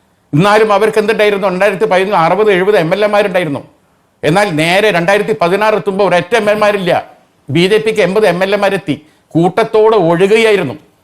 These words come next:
അതുപോലെ ഇവരുടെ ഈ തലതിരിഞ്ഞ ഈ മതേതര,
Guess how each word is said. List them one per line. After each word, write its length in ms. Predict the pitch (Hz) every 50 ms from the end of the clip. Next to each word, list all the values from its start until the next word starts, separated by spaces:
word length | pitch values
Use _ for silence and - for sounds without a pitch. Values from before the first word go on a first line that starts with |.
| _ _ _ _ _ _ -
അതുപോലെ 380 | 147 160 208 202 220 226 214
ഇവരുടെ 340 | 214 196 180 208 208 214 220
ഈ 120 | 214 208 196 -
തലതിരിഞ്ഞ 440 | 190 180 202 208 208 196 196 196 185
ഈ 200 | 156 143 185 214
മതേതര, 680 | 196 175 165 156 190 202 214 202 214 220 220 208 202